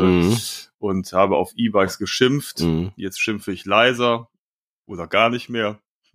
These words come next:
Speaker 2: Je nachdem.
Speaker 1: So
Speaker 2: Ähm,
Speaker 1: verändert sich
Speaker 2: nee,
Speaker 1: das.
Speaker 2: äh, <clears throat> genau. Na, ich bin in, in den Ferien auch, äh, in Italien E-Bike gefahren. Überraschenderweise hatte ich gar nicht mit gerechnet, gar nicht geplant.
Speaker 1: Hm.
Speaker 2: Aber, ähm, ich hab dir bei Instagram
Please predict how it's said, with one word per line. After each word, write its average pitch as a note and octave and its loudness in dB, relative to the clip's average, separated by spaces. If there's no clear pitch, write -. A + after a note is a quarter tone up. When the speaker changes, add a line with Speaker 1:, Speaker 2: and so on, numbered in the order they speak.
Speaker 2:
Je A2 -4
nachdem. A#2 -4
Speaker 1:
So C#3+ 0
Speaker 2:
Ähm, B2 -2
Speaker 1:
verändert B2+ 4
sich A#2 -2
Speaker 2:
nee, G#2 2
Speaker 1:
das. G#2+ 4
Speaker 2:
äh, - -2
<clears throat> C3 -4
genau. C3+ 2
Na, B2 2
ich A#2+ -4
bin B2 -2
in, A#2+ 2
in A2+ -2
den A2+ -2
Ferien A2+ 2
auch, A#2 0
äh, G#2 0
in G2 -2
Italien A2 0
E-Bike F#2 -4
gefahren. F#2 -4
Überraschenderweise F#2+ -6
hatte F#2 -14
ich - -20
gar G2 -6
nicht F#2+ -12
mit G2 -20
gerechnet, F#2+ -6
gar F#2+ -6
nicht F#2 -10
geplant. F#2 -6
Speaker 1:
Hm. E2+ 0
Speaker 2:
Aber, C#3 4
ähm, B2+ 2
ich A#2+ -4
hab D3+ 0
dir C#3 2
bei A2+ 4
Instagram G#2 -2